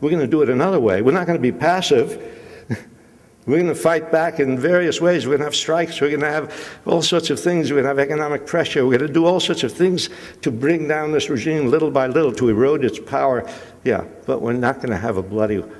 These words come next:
war in which we are gonna be the victims, mostly. Anyway,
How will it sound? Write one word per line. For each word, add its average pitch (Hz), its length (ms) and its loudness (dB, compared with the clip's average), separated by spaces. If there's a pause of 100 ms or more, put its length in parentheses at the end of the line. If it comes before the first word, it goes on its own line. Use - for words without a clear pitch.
(160)
war 101 520 2 (200)
in 104 160 -2
which - 180 -6
we 160 300 2
are 101 80 0
gonna 101 200 -2
be 110 180 -2
the 87 120 -2
victims, - 600 -4 (500)
mostly. - 500 -8 (1900)
Anyway, - 400 -4